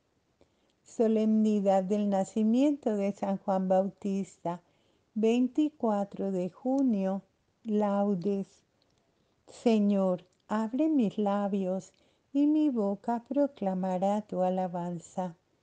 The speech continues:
Venid, adoremos al Cordero de Dios,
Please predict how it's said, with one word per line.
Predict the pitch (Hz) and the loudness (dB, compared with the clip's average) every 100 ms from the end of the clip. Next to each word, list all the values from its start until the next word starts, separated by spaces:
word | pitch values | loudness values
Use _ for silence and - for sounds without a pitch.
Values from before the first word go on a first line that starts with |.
| _ _ _ - _ _ _ | _ _ _ -20 _ _ _
Venid, | 202 196 208 196 214 247 277 285 - - | -4 0 0 2 2 2 2 0 -6 -6
adoremos | 196 202 196 190 190 202 - | -2 0 0 -2 -2 -2 -4
al | 196 190 | -4 -6
Cordero | - 185 185 175 202 196 180 | -2 -2 0 -2 -2 0 -2
de | 180 175 | -2 -4
Dios, | 170 190 214 254 254 | -2 -2 0 -2 -4